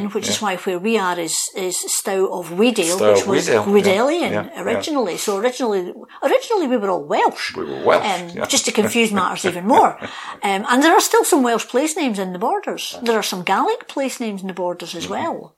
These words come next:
Speaker 2: Um, for those who don't think Gaelic came south of the Highland Line, it did, 'cause there are some Gaelic place names in the borders. Um, you know, there's one just up the road from us, Corto Ferry. That's Gaelic.
Speaker 1: Yeah.
Speaker 2: Um, so yes, it's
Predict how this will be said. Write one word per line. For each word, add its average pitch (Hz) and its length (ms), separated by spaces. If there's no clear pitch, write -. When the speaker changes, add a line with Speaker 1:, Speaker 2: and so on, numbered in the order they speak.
Speaker 2:
Um, 185 260
for 196 160
those 185 260
who 185 120
don't 180 220
think - 280
Gaelic 175 320
came 175 260
south 170 360
of 160 80
the 165 60
Highland 165 320
Line, 208 220
it 175 180
did, 202 320
'cause 196 180
there 180 100
are 175 40
some 180 160
Gaelic 170 300
place 175 240
names 175 220
in 202 40
the 208 60
borders. 285 500
Um, 170 680
you 311 100
know, 226 60
there's 165 160
one 180 180
just 185 200
up - 140
the 185 80
road 175 120
from 170 160
us, 170 120
Corto 180 340
Ferry. 311 420
That's 247 160
Gaelic. - 440
Speaker 1:
Yeah. - 140
Speaker 2:
Um, 202 760
so 254 200
yes, 277 400
it's - 420